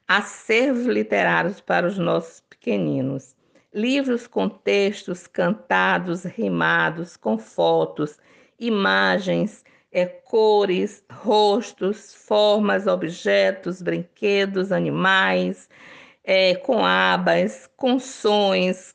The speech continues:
com texturas diferentes e de materialidades diversas, como pano, vinil, emborrachados, papelão.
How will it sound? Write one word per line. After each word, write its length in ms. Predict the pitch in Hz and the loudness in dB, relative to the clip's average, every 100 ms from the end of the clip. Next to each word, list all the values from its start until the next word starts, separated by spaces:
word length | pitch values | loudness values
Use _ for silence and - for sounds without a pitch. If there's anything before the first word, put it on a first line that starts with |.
| _ | _
com 200 | 262 262 | -2 0
texturas 880 | 254 220 - - - 269 254 233 220 | 0 -2 -4 -14 -8 -2 0 0 -2
diferentes 880 | 208 - 175 170 170 185 220 - - | -4 -2 0 0 0 -2 -4 -12 -12
e 140 | 269 277 | -8 -6
de 160 | 262 | -2
materialidades 1600 | 247 240 262 262 240 240 233 208 190 180 156 156 170 214 233 240 240 | -2 0 -2 0 0 2 2 2 0 -2 0 0 2 0 -2 -4 -4
diversas, 800 | 302 254 180 165 202 - 165 - - - _ | -4 0 0 0 -2 -8 -10 -12 -20 -20 _
como 340 | 254 247 240 | -2 0 0
pano, 640 | 220 - 226 220 214 190 196 | -4 -2 0 2 0 0 -2
vinil, 760 | 175 180 175 185 196 190 185 - | -4 -4 -2 0 0 -2 -4 -4
emborrachados, 1120 | 175 185 180 220 - - 196 180 180 175 175 | -4 -2 -2 -4 -4 -4 0 2 0 -4 -8
papelão. 880 | - 196 - 165 160 180 185 185 185 | -6 -4 -2 0 0 2 0 0 -4